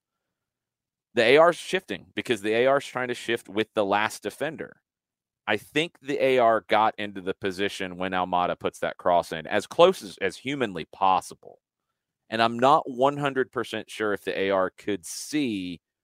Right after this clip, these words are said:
Rosted's back foot. That's the, the part that we're just not sure. And when you don't have the next level of technology that a lot of people don't like,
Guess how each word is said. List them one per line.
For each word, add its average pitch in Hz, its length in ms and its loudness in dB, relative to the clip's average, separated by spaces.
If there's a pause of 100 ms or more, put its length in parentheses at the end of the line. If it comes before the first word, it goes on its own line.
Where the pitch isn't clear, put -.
Rosted's 98 540 2
back 87 320 -2
foot. - 320 -14 (720)
That's 107 300 0
the, 101 400 2
the 92 120 -2
part 92 380 0
that - 120 -8
we're 90 160 -8
just 92 340 -6
not 90 240 -8
sure. 87 460 -4
And 87 300 -6 (480)
when 117 160 0
you 120 100 -6
don't 117 360 4
have 120 440 0
the 98 520 -4
next 101 560 -4
level 107 400 2
of 104 120 0
technology 104 720 -2
that 92 180 -2 (600)
a 110 100 10
lot 107 260 10
of 156 60 6
people 170 260 0
don't 160 200 6
like, 165 340 0